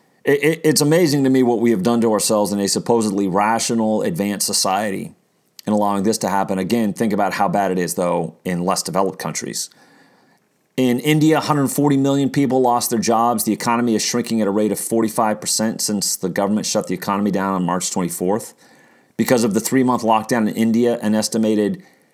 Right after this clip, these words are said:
half a million deaths from tuberculosis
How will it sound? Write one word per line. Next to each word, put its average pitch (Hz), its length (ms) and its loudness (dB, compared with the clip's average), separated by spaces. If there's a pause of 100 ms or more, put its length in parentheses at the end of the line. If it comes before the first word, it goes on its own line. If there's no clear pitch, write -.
(160)
half - 500 -2
a 113 80 2
million 113 540 2
deaths 107 520 -2 (300)
from 120 220 0
tuberculosis 107 1040 0